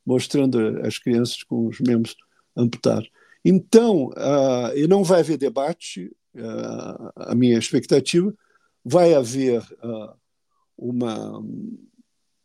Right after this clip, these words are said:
apresentação, é, semelhante, vão negar, de-, negar tudo, vão negar absolutamente tudo, não concede nada. Israel não concede nem,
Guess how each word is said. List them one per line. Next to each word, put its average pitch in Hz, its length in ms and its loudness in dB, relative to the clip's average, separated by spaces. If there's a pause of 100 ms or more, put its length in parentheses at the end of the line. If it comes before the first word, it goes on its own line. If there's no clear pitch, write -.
(480)
apresentação, 131 1000 2
é, 113 140 -6
semelhante, 143 720 -2
vão 110 280 -10
negar, 117 480 -4
de-, 123 480 -6
negar 131 440 2
tudo, 175 320 -6
vão 127 260 -8
negar 123 300 -2
absolutamente 123 640 -4
tudo, 196 240 -8 (500)
não 147 180 0
concede 123 580 2
nada. 143 480 -10
Israel 160 400 4
não 196 120 0
concede 143 520 -2
nem, 160 400 -4